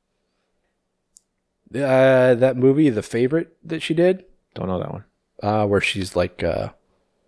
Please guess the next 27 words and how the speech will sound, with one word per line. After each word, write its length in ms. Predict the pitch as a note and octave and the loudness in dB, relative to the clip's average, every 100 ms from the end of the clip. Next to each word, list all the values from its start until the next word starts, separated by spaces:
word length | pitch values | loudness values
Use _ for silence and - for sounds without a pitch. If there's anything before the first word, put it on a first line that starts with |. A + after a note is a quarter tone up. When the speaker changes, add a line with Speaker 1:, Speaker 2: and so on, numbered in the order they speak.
| _ _ _ _ - - | _ _ _ _ -18 -10
Speaker 1:
some, 180 | - F#2+ | -6 -6
like, 200 | F2 - | -8 -6
consort 560 | G2 F#2+ - G2 F#2+ | -4 -4 -2 -2 -2
of 120 | F#2+ | -6
a 60 | F#2 | -10
queen. 460 | - G2+ G2+ A2 - _ _ _ - | -6 -6 -4 -6 -12 _ _ _ -14
Speaker 2:
Okay. 260 | - G#2+ - _ _ _ _ _ _ _ _ | -8 -8 -8 _ _ _ _ _ _ _ _
Speaker 1:
She 120 | _ | _
takes 220 | - F#2+ - | -14 -14 -12
her 40 | |
top 180 | G#2 - | -12 -12
off. 260 | - - _ _ _ - | -16 -20 _ _ _ -6
Speaker 2:
Oh. 400 | G2+ E3 C4+ F2+ - - _ _ _ _ _ _ _ _ _ _ _ _ _ _ - | -2 -2 -2 -8 -10 -20 _ _ _ _ _ _ _ _ _ _ _ _ _ _ -8
All 160 | F#2+ F#2 | -4 0
right, 240 | G2 A#2+ | 0 0
all 100 | A2 | 0
right, 260 | G#2+ A2+ A#2+ | 0 0 0
all 100 | B2 | 2
right. 340 | C3 - - | 0 -2 -6
Speaker 1:
Might 200 | A2 G2 | -4 -4
be 80 | G2+ | -4
worth 160 | F#2 E2+ | -8 -6
seeing. 320 | C#3+ G#2+ - - - - - - - | -6 -8 -10 -16 -20 -20 -20 -20 -20
Speaker 2:
<laughs> 540 | _ _ _ _ - | _ _ _ _ -8
Matthew 260 | G#2+ F2+ G2+ | -8 -6 -10
Modine. 320 | G2+ B2+ C3 _ - - - - _ _ _ _ _ - _ - - _ _ _ _ _ _ _ _ _ _ _ _ _ _ _ _ _ - | -10 -10 -12 _ -14 -14 -16 -20 _ _ _ _ _ -20 _ -20 -20 _ _ _ _ _ _ _ _ _ _ _ _ _ _ _ _ _ -8
Speaker 1:
What? 340 | - E4+ - | -4 -4 -6